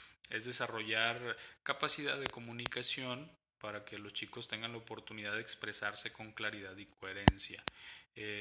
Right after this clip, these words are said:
desde primaria empezamos a trabajar con, con la comunicación, con el lenguaje oral, con el lenguaje escrito,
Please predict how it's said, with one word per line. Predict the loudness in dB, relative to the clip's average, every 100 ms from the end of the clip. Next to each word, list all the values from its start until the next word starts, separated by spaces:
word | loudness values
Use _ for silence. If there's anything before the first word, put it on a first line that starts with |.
| 12
desde | 12 12 12 12
primaria | 12 -2 -4 2 2 2
empezamos | -2 -4 -4 -4 -2 -2
a | 0
trabajar | -2 -2 -2 -4 -4
con, | -8 -10
con | 4 4 4
la |
comunicación, | -2 0 0 -4 -4 -2 6 6 6 -6 0
con | 0 2
el | 2
lenguaje | 2 0 -4 -4
oral, | 2 6 6 2
con | -4 -6
el | -6
lenguaje | -8 -8 -4
escrito, | -6 -6 -8 -8 -8